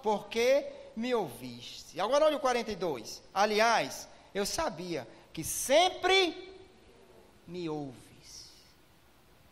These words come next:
Ele disse, "Sempre me ouve." O Senhor sempre me ouve.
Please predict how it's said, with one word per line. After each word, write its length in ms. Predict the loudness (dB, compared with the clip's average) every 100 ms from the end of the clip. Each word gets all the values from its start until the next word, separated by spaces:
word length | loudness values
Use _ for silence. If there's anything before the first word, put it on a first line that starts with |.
| _ _ -18 -8
Ele 160 | -6
disse, 420 | -4 -6 -8 -10 -14 -20 -18
"Sempre 840 | -12 -4 2 4 2 0 -2 -4 -6 -18 -20 -14
me 260 | -10 -6 -4
ouve." 280 | -6 -8 -16 -10
O 100 | -6
Senhor 640 | -2 -2 2 2 2 -4 -10
sempre 840 | -8 2 4 6 4 0 0 0 -6 -14 -16 -20 -20 -12
me 200 | -8 -4
ouve. 460 | -4 -4 -10 -14 -18